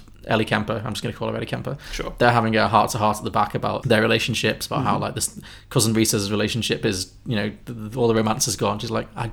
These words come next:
Speaker 1: just don't want him inside me in the mornings anymore." <laughs> Like,
Speaker 2: <laughs> Yeah, that's good.
Speaker 1: And then Ellie Kemper, it turns out her husband isn't very sexually active and, like, can only have sex through a sheet after a shower, and it's like,
Speaker 2: Mm.
Speaker 1: <laughs> seems like she's not particularly fulfilled, you know.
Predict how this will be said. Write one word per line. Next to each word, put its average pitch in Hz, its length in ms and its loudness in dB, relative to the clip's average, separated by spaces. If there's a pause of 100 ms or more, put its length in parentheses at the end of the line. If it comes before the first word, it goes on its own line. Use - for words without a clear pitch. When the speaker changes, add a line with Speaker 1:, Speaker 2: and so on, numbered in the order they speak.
Speaker 1:
just - 320 -4
don't 123 160 0
want 123 120 -2
him 113 100 0
inside 123 340 6
me 120 60 2
in 117 60 2
the 113 60 2
mornings 107 360 2
anymore." 117 300 -2
<laughs> - 40 -2
Like, 147 160 4
Speaker 2:
<laughs> - 760 4
Yeah, - 260 2
that's 160 200 2
good. 156 240 6 (260)
Speaker 1:
And 117 200 6
then 107 360 2 (260)
Ellie 113 180 4
Kemper, 110 260 0
it - 80 -4
turns 107 280 4
out 110 300 0
her 113 120 2
husband 110 460 -2
isn't 107 200 0
very 104 340 -2 (460)
sexually - 420 0
active 104 380 0
and, 101 100 -2
like, 104 140 -4
can 127 100 -2
only 110 140 2
have 107 100 0
sex - 240 0
through 110 140 -4
a 104 40 -2
sheet 110 320 0
after 113 180 -2
a 110 60 -2
shower, 104 440 2
and 107 120 -4
it's - 140 -10
like, 113 160 -6
Speaker 2:
Mm. 120 300 -2 (200)
Speaker 1:
<laughs> - 200 -16
seems 147 200 4
like 135 100 8
she's 123 140 4
not - 380 2
particularly 107 400 -4
fulfilled, 104 420 0
you 113 80 -4
know. 107 120 -4